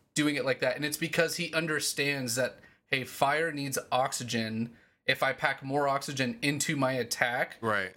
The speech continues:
Speaker 1: it's just gonna be more broken. So there's subtle subtleties like that that he goes into,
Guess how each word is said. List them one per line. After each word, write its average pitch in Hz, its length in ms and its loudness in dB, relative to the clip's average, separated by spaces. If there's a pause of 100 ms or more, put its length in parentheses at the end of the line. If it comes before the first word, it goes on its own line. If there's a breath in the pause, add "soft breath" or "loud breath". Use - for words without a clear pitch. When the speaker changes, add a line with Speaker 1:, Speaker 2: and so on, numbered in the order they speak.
Speaker 1:
it's 143 180 2
just 143 240 0
gonna 143 120 0
be 139 100 -2
more 131 220 2
broken. 123 560 0
So 170 260 4 (380 loud breath)
there's 190 220 4
subtle 226 560 2
subtleties 214 580 0
like 123 280 0
that 127 360 4
that 123 100 -2
he 135 120 0
goes 123 240 0
into, 127 520 0